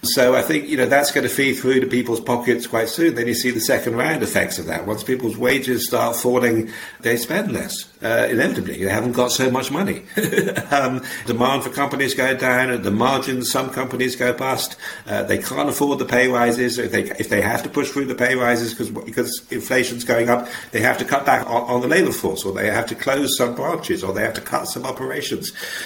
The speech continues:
What I'd say to that, you know, it's okay at the moment, you know, you know, because you're at the very early stages of the problems, but, you know, the problems will get worse, worse quite rapidly.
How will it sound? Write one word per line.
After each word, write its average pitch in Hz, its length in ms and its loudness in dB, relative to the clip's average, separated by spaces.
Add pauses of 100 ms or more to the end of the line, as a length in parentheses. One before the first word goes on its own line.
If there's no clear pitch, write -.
(140)
What 160 180 -4
I'd 151 140 2
say 180 180 0
to 147 80 -2
that, 131 160 2
you 196 120 0
know, 175 40 0
it's 180 100 -2
okay 185 320 4
at 165 60 4
the 139 80 -2
moment, 139 640 0
you 147 80 -8
know, 143 260 -4
you 156 140 -6
know, 143 120 -6
because 131 300 -6
you're 139 120 0
at 135 80 -4
the 123 80 -2
very 135 480 4
early 135 340 4
stages 143 580 0
of 104 180 -2
the 104 60 -4
problems, - 600 -2
but, - 380 -4
you 131 60 -2
know, 113 100 0
the 101 80 -2
problems 127 360 -2
will 107 100 -2
get 117 220 2
worse, 117 720 0
worse 113 400 -2
quite 107 260 0
rapidly. - 440 -4